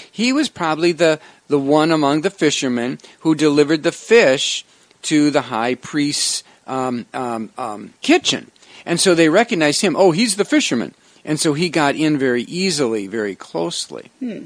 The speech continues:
Speaker 1: And then when Jesus was crucified, who was at the cross? At the foot of the cross.
Speaker 2: John was. The,
Speaker 1: John.
Speaker 2: the other disciples ran away.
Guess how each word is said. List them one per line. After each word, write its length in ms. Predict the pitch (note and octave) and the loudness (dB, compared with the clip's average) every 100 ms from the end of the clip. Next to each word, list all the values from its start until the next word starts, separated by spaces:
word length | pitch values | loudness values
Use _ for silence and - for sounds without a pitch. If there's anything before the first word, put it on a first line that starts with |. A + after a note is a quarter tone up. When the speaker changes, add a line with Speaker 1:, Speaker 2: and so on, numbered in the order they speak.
| - _ - - - - C3 B2 - F#3+ | -20 _ -20 -20 -20 -20 -20 -20 -4 2
Speaker 1:
And 200 | F#3+ E3 | 4 4
then 600 | F3 G3 A#3 A#3 G3 D3+ | 4 4 2 0 -4 -2
when 300 | E3 D#3+ D3+ | 0 2 0
Jesus 380 | D3+ C#3+ C#3 C3 | -2 -2 -2 -4
was 140 | A#2 | -4
crucified, 580 | E3 E3+ G#3+ A3+ A3+ G3 - - | -4 -4 -4 -2 -2 -4 -10 -8
who 200 | C#4 D#4 | 0 2
was 180 | E4+ C#4 | 2 2
at 140 | D4+ | -2
the 60 | D#4 | -4
cross? 840 | - C4+ C4 C#3 - - - - - _ _ - _ _ _ _ _ _ | -4 -2 0 -2 -4 -6 -6 -8 -10 _ _ -20 _ _ _ _ _ _
At 160 | - D#3+ | -12 -8
the 80 | E3 | -8
foot 240 | - A3+ | -2 -2
of 100 | C4+ | -2
the 80 | C4 | -6
cross. 640 | - A#3 G3 - - - | -6 -4 -4 -6 -12 -10
Speaker 2:
John 380 | - B3 F4+ D#4 | 0 2 4 2
was. 400 | D#3+ B2 E3 - - | 0 -6 -10 -14 -10
The, 100 | F3+ | -2
Speaker 1:
John. 460 | F#3+ A#3 A3 G#2 | 2 2 0 -2
Speaker 2:
the 140 | F3+ F3 | -2 -2
other 120 | E3+ | 0
disciples 480 | E3+ F3+ D3+ F3+ D#3 | -4 -2 -2 -4 0
ran 160 | C#3+ | 2
away. 360 | E3+ B3+ C#4 | 2 0 -4